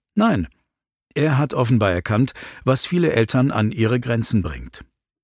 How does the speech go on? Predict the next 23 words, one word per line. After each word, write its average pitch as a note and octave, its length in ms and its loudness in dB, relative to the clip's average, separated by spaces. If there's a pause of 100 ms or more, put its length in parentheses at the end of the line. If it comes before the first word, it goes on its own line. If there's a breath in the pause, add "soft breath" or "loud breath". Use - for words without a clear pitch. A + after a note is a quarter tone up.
(420)
Vielleicht C3 440 0
wenden F3+ 240 0
sich C3+ 280 -4
Eltern B2+ 360 0
den A2 180 0
alten B2+ 420 0
autoritären A2 720 0
Maschen G#2 360 -2
aus G2+ 240 -2
Not A#2 260 0
zu E2+ 440 -4 (480 loud breath)
und F2+ 320 -2
weniger G#2 340 0
aus F2+ 160 -4
Überzeugung. - 760 -6 (1120)
Tatsächlich E3+ 520 -2
höre D3+ 200 2
ich C#3+ 240 -2
einen C3+ 280 2
Satz A2 340 -2
in G#2+ 120 0
erstaunlicher G#2 680 -2
Regelmäßigkeit: F#2 920 -4